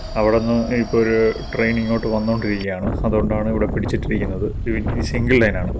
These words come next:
ഇനി, ആ, സിംഗിൾ ലൈനാണ്. ആ,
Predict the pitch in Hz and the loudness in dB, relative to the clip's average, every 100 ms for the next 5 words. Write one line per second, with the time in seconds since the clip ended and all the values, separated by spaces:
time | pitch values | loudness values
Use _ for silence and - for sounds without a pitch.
0 | - - 113 117 113 - 120 113 110 110 | -6 -4 0 0 -2 -4 0 0 0 -2
1 | 107 - 110 113 107 98 95 117 - - | -4 -4 0 2 2 2 0 -2 -4 -6
2 | - - - - | -6 -6 -6 -4